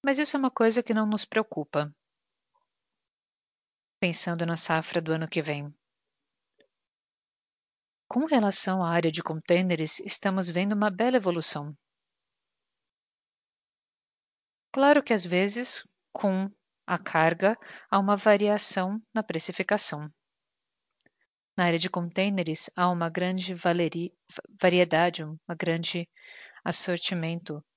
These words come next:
de cargas. Às vezes, vemos algumas cargas com padrões específicos.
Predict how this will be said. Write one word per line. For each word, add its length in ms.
de 200
cargas. 680
Às 160
vezes, 360
vemos 280
algumas 460
cargas 500
com 140
padrões 640
específicos. 960